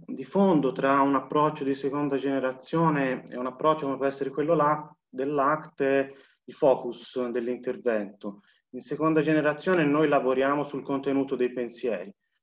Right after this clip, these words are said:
lavoriamo in fondo anche sul contenuto dei comportamenti, eh, con l'obiettivo di modificare i pensieri. Immaginiamo che alcuni pazienti che sono a rischio di psicosi non siano disposti a lavorare sul contenuto dei loro pensieri,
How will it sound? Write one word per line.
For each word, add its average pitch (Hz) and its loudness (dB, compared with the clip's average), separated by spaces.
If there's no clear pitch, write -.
lavoriamo 180 4
in 160 2
fondo 165 2
anche 156 -2
sul 131 -6
contenuto 139 -2
dei 131 0
comportamenti, 127 -4
eh, - -16
con 151 0
l'obiettivo 131 2
di 131 2
modificare 120 -2
i 113 -10
pensieri. 110 -8
Immaginiamo 190 2
che 185 6
alcuni 160 0
pazienti 170 0
che 120 -16
sono 143 -4
a 139 2
rischio 143 -6
di 135 -6
psicosi 156 -4
non 135 -4
siano 151 -4
disposti 131 -6
a 143 0
lavorare 117 -4
sul - -20
contenuto 143 -6
dei 101 -12
loro 101 -10
pensieri, 104 -14